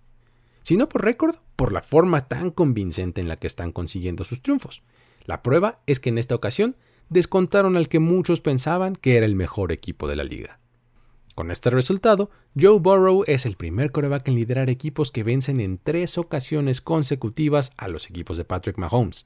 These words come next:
y se une a Tom Brady como el único que ha formado parte de equipos que lo han vencido en tres ocasiones. El más grande mérito es para Lou Anarumo,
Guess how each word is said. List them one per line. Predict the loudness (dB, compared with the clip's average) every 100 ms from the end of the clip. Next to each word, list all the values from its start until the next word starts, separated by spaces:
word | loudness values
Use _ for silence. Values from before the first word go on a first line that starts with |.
| _ _ _ _
y | 0
se | 4 4
une | 6 4 2 -2
a | -8
Tom | -2 6
Brady | 8 8 6 -2 -14 _ 2
como | 4 6 4
el | 2
único | 0 0 -2 -2
que | 0
ha |
formado | 2 0 0 0 0
parte | -2 0 0
de | -2
equipos | -2 0 -2
que | 0 0
lo | 0
han |
vencido | 0 -2 0 0 0
en | -2 -6 -4
tres | 0 2 2 0
ocasiones. | -2 -2 -4 -10 -16 -18 -20 -20 _ _ _ _ -20 -16 -8
El | -6
más | -4 0 2 4
grande | 4 2 2
mérito | 2 0 0 -2
es | -4 -6
para | -4 -4 -2
Lou | 2 2 2
Anarumo, | -4 -2 -4 -6 -10 -14